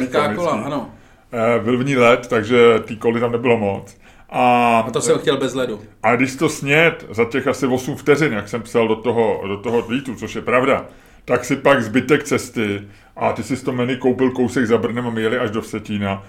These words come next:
Speaker 2: tak zbytek té cesty si naříkal, že tě bolí bříško a že mám opatrně brzdit a nenajíždět do, do ne-, na nerovnosti na silnici,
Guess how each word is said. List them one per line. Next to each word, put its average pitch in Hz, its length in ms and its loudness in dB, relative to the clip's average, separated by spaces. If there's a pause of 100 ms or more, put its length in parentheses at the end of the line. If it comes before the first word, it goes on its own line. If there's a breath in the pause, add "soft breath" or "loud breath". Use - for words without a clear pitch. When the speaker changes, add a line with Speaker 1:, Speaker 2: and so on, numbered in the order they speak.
(140 loud breath)
Speaker 2:
tak 113 160 2
zbytek 127 320 -2
té 156 100 -2
cesty 127 280 -4
si 131 140 0
naříkal, 117 460 2
že 120 80 0
tě 120 120 -2
bolí 123 220 0
bříško 98 600 -6 (240 soft breath)
a - 60 -10
že 117 120 -2
mám 117 240 0
opatrně 127 440 0
brzdit 110 680 -2
a 113 100 -2
nenajíždět 113 640 -2
do, 110 640 2
do 110 300 0
ne-, 110 160 -4
na 110 140 -2
nerovnosti 113 680 0
na 101 100 -4
silnici, 110 560 -6